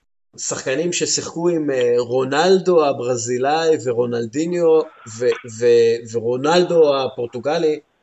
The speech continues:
אומרים שהם, הם לא חושבים שהיה חלוץ כמו מרקו ון בסטן, ולא יהיה חלוץ כמו מרקו ון בסטן. באמת,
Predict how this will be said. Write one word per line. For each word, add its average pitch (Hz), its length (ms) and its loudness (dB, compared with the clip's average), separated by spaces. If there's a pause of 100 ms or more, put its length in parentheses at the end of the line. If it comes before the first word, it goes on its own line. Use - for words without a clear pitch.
(120)
אומרים 135 320 2
שהם, 131 280 0 (160)
הם 123 140 -8
לא 139 60 -2
חושבים 135 300 -8
שהיה 117 260 -4
חלוץ 113 340 -8
כמו 110 300 -8
מרקו 107 380 -8
ון 104 200 -10
בסטן, 110 380 -8 (300)
ולא 113 260 4
יהיה 117 140 2
חלוץ 98 360 -6
כמו 98 180 -10 (180)
מרקו 92 280 -12
ון 92 200 -12
בסטן. 107 360 -14
באמת, 175 440 0